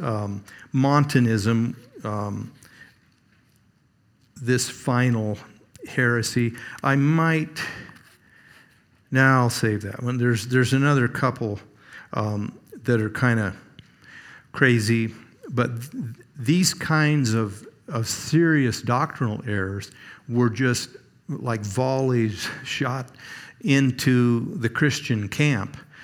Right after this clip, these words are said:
almost every time they turned around.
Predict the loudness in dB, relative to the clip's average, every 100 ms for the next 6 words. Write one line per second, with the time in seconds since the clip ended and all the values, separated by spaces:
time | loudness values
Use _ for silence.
0 | -20 -20 _ _ _ _ _ 0 2 4
1 | 2 0 0 0 0 0 2 0 -4 -10
2 | -16 -4 -2 -2 -4 -4 -8 -12 -14